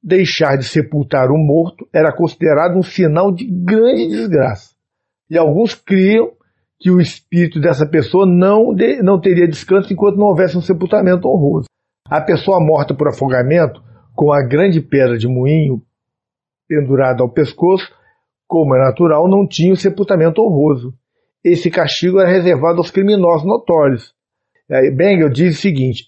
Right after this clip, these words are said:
que aquele que joga uma pedra no caminho de um irmão tenha uma pedra de moinho pendurada ao próprio pescoço.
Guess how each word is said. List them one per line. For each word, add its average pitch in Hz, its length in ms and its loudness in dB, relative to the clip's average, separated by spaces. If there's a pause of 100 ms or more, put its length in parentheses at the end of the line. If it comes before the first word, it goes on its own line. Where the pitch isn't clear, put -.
que 175 100 -4
aquele 220 540 0
que 202 160 -6
joga 127 420 0
uma 139 180 0
pedra 170 420 0
no 170 100 0
caminho 135 380 -2
de 123 100 -4
um 147 80 2
irmão 151 500 0 (840)
tenha 196 360 2
uma 190 180 0
pedra 165 380 0
de 160 100 -2
moinho 165 440 2
pendurada 156 560 0
ao 160 100 0
próprio 139 380 -4
pescoço. 120 560 -6